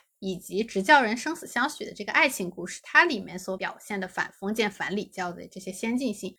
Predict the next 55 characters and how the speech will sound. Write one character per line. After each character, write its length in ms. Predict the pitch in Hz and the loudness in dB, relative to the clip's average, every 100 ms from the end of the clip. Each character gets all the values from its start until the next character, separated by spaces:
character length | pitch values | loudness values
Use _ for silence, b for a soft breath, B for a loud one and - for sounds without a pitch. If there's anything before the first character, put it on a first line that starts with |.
| _ | _
和 320 | - 302 185 | -4 4 4
它 260 | 277 - 359 | 4 6 6
对 240 | 349 320 | 6 2
女 180 | 247 190 | 2 2
性 280 | - - 254 | -2 -2 0
形 220 | - - | 0 -8
象 180 | - 269 | -2 0
的 60 | 220 | 2
某 240 | 185 175 | -2 -4
种 260 | 214 240 185 | -4 -6 -2
约 160 | 240 294 | 2 2
束 220 | - 240 | 2 -2
和 140 | 233 | -4
限 280 | 196 381 269 | 0 0 0
制。 220 | - - _ - | -4 -14 _ -10
啊， 100 | 175 | -8
总 180 | 175 | -6
的 80 | - | 2
来 160 | 247 240 | 6 6
说， 300 | 262 254 - _ | 2 -4 -4 _
那 80 | 190 | -6
金 220 | 190 262 | 0 2
庸 160 | 311 | 2
在 160 | 320 294 | 2 4
六 180 | 320 370 | 6 4
十 120 | - | 2
年 200 | 185 175 | -6 -8
前 200 | - 175 | -10 -12
的 40 | |
创 280 | 175 - 196 | -8 -6 -6
作 160 | - - | -8 -12
嘛， 100 | - - | -14 -16
肯 180 | - 165 | -8 -4
定 140 | 160 294 | 0 2
有 100 | 170 | 2
它 160 | - | 4
的 80 | 220 | 4
局 200 | 220 156 | 0 -6
限 200 | - 254 | -2 -2
性， 240 | 247 226 - _ _ | -2 -8 -10 _ _
但 140 | 359 | 0
自 200 | 339 381 | 4 6
由 180 | 226 185 | 8 6
的 80 | - | 8
爱 340 | 285 277 233 202 | 8 8 6 -2
无 120 | 190 | 2
论 180 | 349 294 | 4 6
如 140 | 202 | 2
何 160 | 202 185 | 2 -2
还 220 | - 202 | 0 -2
是 140 | - | 2
有 180 | 381 180 | 2 2
价 200 | 220 196 | 6 6
值 140 | 196 | 6
的， 160 | - - | -4 -20